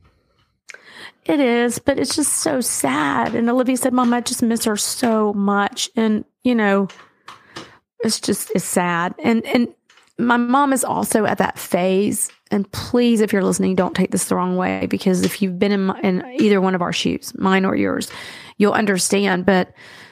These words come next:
my mom, she had a stroke and it affected the right side of her body. But for, for a while, she is, she, you know,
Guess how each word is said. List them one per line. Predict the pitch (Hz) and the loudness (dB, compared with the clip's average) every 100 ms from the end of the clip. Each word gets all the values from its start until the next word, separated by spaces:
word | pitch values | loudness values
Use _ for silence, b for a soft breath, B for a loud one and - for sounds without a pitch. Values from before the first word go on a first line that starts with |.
| B | B
my | 202 202 | 0 2
mom, | 220 226 220 - _ - | 2 0 -2 -8 _ -2
she | - | 0
had | 233 | 2
a | |
stroke | 165 - 208 190 - - | 0 0 2 2 -2 -4
and | 196 185 180 | 0 2 0
it | - | 0
affected | 180 196 190 180 | 0 0 0 0
the | |
right | 175 165 | -2 -2
side | - 175 | 0 0
of | 175 | 0
her | 175 | 0
body. | 208 262 214 175 | 0 2 2 2
But | 175 185 - B B B B B - | 2 0 -2 B B B B B -4
for, | 208 202 104 - | 0 0 -2 -4
for | - 196 | -2 0
a | |
while, | 190 311 311 196 | 2 2 2 0
she | - - 214 202 196 254 | -2 0 0 2 0 0
is, | 220 196 | 0 0
she, | - 190 190 | -2 -2 0
you | 233 | 0
know, | 196 | 0